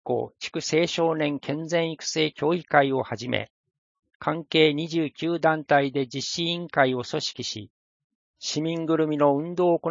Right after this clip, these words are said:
っています。三月二十六日日曜日から四月五日水曜日は、春の協調期間として、各中学校地区単位実行委員会が、街頭パトロールや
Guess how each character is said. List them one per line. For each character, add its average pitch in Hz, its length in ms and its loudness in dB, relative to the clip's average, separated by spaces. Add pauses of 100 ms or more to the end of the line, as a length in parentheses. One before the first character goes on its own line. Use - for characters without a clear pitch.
っ 156 80 2
て - 200 0
い 147 100 0
ま 135 140 4
す。 - 280 -10 (1040)
三 170 320 0
月 147 240 2
二 170 160 -4
十 147 240 -2
六 131 220 -2
日 156 260 -4
日 143 300 -4
曜 165 160 2
日 131 140 -6
か 113 100 0
ら 107 220 0 (640)
四 - 160 -8
月 170 260 4
五 139 220 -4
日 147 160 4
水 160 280 -6
曜 165 200 2
日 117 140 -6
は、 98 200 -2 (720)
春 160 240 -2
の 151 160 0
協 156 260 -2
調 170 240 0
期 - 140 -14
間 147 240 2
と 123 120 -6
し - 120 -10
て、 104 240 -6 (680)
各 151 300 -4
中 160 240 -4
学 160 260 6
校 139 220 0
地 - 100 -10
区 - 140 -10
単 165 320 2
位 143 80 -2
実 131 240 -8
行 165 180 2
委 165 80 2
員 170 180 -8
会 123 280 4
が、 107 200 -2 (640)
街 131 200 8
頭 165 280 6
パ 147 160 2
ト 156 140 2
ロ 156 160 6
ー 135 40 4
ル 110 100 2
や 110 240 6